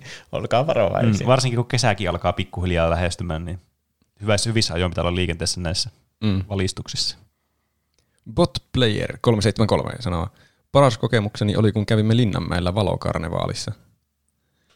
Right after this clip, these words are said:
Speaker 3: Mä en oo varma, onko mä käynyt valokarnevaalissa.
Speaker 2: Mikä
Speaker 3: Koska
Speaker 2: se on?
Speaker 3: mä yritin selvittää, mutta mä en oikein saanut selville. Mä löysin jonkun videon, niin se oli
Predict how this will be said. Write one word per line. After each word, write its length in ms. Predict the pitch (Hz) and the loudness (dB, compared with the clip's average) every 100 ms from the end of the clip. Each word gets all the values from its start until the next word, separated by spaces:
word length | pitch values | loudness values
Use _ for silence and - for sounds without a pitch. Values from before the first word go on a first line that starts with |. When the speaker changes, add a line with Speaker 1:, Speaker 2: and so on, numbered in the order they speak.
| _ _ _ _ _ _ - | _ _ _ _ _ _ -6
Speaker 3:
Mä 280 | 190 190 - | 0 0 0
en 140 | 110 | 0
oo 80 | 123 | 2
varma, 240 | 127 110 110 | 2 0 0
onko 160 | 113 | 0
mä 160 | 120 101 | 0 0
käynyt 260 | 73 78 - _ 78 | -2 -6 -10 _ -6
valokarnevaalissa. 1040 | 80 78 78 - 82 71 67 62 - - - _ - | -4 -4 -4 -6 -8 -6 -4 -4 -6 -10 -12 _ -14
Speaker 2:
Mikä 140 | 135 117 | -2 0
Speaker 3:
Koska 160 | - | 2
Speaker 2:
se 60 | 98 | 2
on? 260 | 92 85 - _ _ _ _ - 156 | 2 0 -8 _ _ _ _ -10 -2
Speaker 3:
mä 180 | 170 | 2
yritin 440 | 165 165 156 139 - - | 2 2 2 0 -6 0
selvittää, 460 | 143 98 - 104 | 2 2 0 0
mutta 200 | 98 - | 0 -2
mä 100 | 107 | 0
en 60 | 104 | 0
oikein 200 | 98 98 | 0 0
saanut 200 | 98 95 | 0 0
selville. 460 | 101 90 82 87 - _ _ - | 0 0 -2 -6 -8 _ _ -2
Mä 240 | 123 131 | 0 2
löysin 200 | 135 135 | 2 2
jonkun 200 | 131 131 | 0 0
videon, 400 | 151 110 78 90 - _ _ - | 0 2 2 -2 -6 _ _ -4
niin 120 | 131 | 2
se 100 | 139 | 4
oli 340 | 131 123 - | 4 2 -4